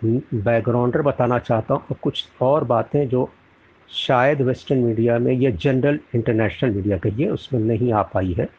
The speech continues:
टर्की में श-, आई होगी, लेकिन चूँकि हमारे जो लिसनर्स हैं उनको, नंबर वन बात यह है कि टर्की में एर्दोगान साहब ये पिछले इक्कीस साल से इलेक्शन जीतते रह रहे हैं और पाँच साल के लिए और पहले तो उनके यहाँ प्राइम मिनिस्टर यानी,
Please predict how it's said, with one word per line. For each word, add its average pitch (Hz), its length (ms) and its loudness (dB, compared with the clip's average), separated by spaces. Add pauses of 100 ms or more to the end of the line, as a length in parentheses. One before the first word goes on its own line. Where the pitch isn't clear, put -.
(1000)
टर्की 156 300 0
में 151 100 0
श-, - 140 -10 (180)
आई 120 140 2
होगी, 131 300 -2 (120)
लेकिन 117 300 0
चूँकि 113 320 -2
हमारे 107 460 0
जो 107 280 0 (220)
लिसनर्स 120 500 -4
हैं 110 120 0
उनको, 101 360 -2 (1900)
नंबर 185 220 2
वन 208 180 0
बात 196 240 2
यह 196 80 2
है 196 60 0
कि 202 120 0
टर्की 165 460 0
में 185 120 4
एर्दोगान 147 480 2
साहब 147 440 2
ये 147 260 0
पिछले 127 400 -4
इक्कीस 147 380 -4
साल 123 200 2
से - 160 -2
इलेक्शन 117 380 0
जीतते 117 380 0
रह 127 180 2
रहे 120 180 2
हैं 120 200 -2 (1200)
और 127 140 2
पाँच 123 280 0
साल 127 260 2
के 131 140 0
लिए 123 120 2
और 120 180 4
पहले 123 320 0
तो 127 160 2
उनके 120 220 0
यहाँ 127 160 2
प्राइम 117 280 0
मिनिस्टर 117 460 0
यानी, 107 200 0